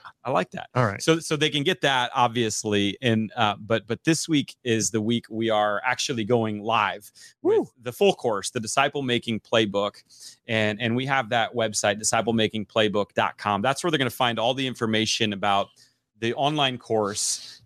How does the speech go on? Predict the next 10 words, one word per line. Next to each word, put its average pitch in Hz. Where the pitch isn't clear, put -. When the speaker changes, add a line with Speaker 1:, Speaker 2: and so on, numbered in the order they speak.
Speaker 1:
and 113
how 156
to 151
get 123
in. 107
So 113
here's, 156
here's 151
the 113
situation, 120